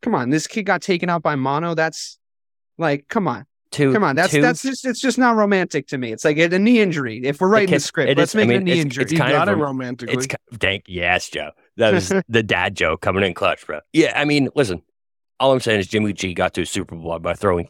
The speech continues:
Speaker 2: fifteen total passes in the playoffs.
Speaker 1: No, I know,
Speaker 2: So
Speaker 1: but those, but, like, it's, it,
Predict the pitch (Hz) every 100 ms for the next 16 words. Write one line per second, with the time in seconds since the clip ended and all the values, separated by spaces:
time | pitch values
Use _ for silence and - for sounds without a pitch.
0 | - - - 110 92 - 87 - - -
1 | 80 - 73 - - _ _ - 95 80
2 | 90 78 76 - - _ _ _ 254 285
3 | 254 285 - 151 185 196 180 190 196 185
4 | 196 - 196